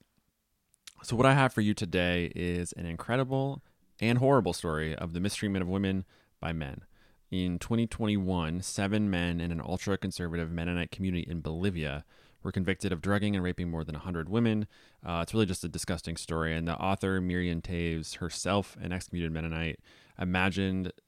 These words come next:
the woman's response to this crime in the book I hold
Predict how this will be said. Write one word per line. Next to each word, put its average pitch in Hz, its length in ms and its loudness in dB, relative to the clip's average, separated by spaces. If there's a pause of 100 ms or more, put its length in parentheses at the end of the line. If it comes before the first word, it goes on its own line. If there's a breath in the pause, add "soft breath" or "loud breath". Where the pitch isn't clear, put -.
the 87 180 -4
woman's 87 380 -2
response 80 800 -6 (460)
to 113 120 0
this 95 120 0
crime 87 300 0
in 90 100 -4
the 90 80 0
book 98 280 -2
I 87 140 -4
hold 85 580 -6